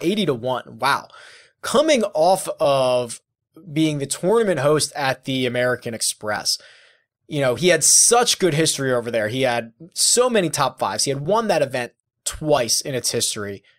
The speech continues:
and he misses the cut, and he played so poorly along the way. You know, we've talked about Phil almost every single week that he's played.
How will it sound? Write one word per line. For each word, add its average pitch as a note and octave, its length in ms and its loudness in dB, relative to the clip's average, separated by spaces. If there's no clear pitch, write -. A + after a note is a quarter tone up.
and F3+ 140 2
he F3 80 4
misses D3 340 2
the A#2+ 80 -4
cut, B2+ 200 -2
and B2 100 -6
he A#2 40 -6
played C3+ 280 -2
so B2+ 180 0
poorly A2+ 680 -6
along A2+ 380 -6
the G#2 80 -10
way. G#2 500 -6
You C3+ 100 -6
know, B2+ 400 -2
we've F#3 720 0
talked E3 380 2
about D3+ 240 2
Phil D3 240 2
almost D3+ 420 2
every C#3 180 0
single B2 260 -4
week B2 180 -6
that A#2+ 80 -10
he's A#2 100 -6
played. A#2+ 520 -4